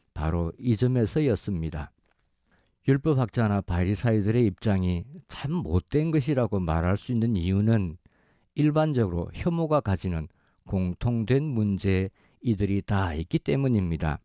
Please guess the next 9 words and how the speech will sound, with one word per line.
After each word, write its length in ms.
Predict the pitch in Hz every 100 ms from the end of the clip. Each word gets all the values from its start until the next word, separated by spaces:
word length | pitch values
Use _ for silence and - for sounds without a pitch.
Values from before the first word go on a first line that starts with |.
| _ _ _ -
대체로 360 | 160 - 196
혐오는 480 | 165 180 151 113 87 - _ -
약자들을 600 | 92 80 127 123 147 147
향하여 360 | 151 147 143 123
가지는 460 | 107 95 95 80 -
태도입니다. 720 | 143 151 123 82 78 78 - _ _ _ _ _ -
종로에서 560 | - 120 120 113 101 - - -
뺨 180 | 123 127
맞고 580 | 131 143 - - 78